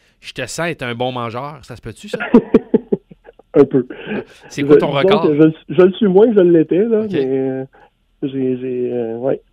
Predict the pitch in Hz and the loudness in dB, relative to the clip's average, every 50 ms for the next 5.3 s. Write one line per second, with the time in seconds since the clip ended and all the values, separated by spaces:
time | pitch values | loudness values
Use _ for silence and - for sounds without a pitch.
0 | _ _ _ _ _ - - 131 117 117 123 127 131 127 131 147 143 - 135 117 | _ _ _ _ _ -14 -10 -8 -6 -4 -2 -2 -2 0 -2 -2 0 0 0 2
1 | 113 110 117 - - - - 147 143 139 127 - - 147 147 165 - 156 147 147 | 0 -2 -4 -6 -12 -8 -6 -6 -6 -6 -8 -12 -10 -6 -6 -6 -6 -6 -8 -6
2 | 127 127 160 190 196 156 170 196 190 180 220 147 143 139 139 - 156 143 - 143 | -4 -2 -2 -2 -2 -4 -6 -6 -6 -8 -10 -10 -10 -10 -12 -12 -12 -10 -10 -10
3 | - 180 170 - - 135 139 135 - 151 160 160 143 139 131 127 123 120 120 120 | -10 -10 -10 -8 -6 -6 -6 -4 -2 -2 -2 -2 -2 -4 -4 -2 -2 -4 -4 -6
4 | 117 117 117 117 117 117 110 _ - 131 139 139 131 131 135 - - 143 131 120 | -6 -8 -12 -14 -18 -20 -20 _ -10 -8 -6 -6 -6 -6 -8 -6 -6 -6 -6 -6
5 | 117 143 170 175 - _ | -6 -8 -8 -10 -14 _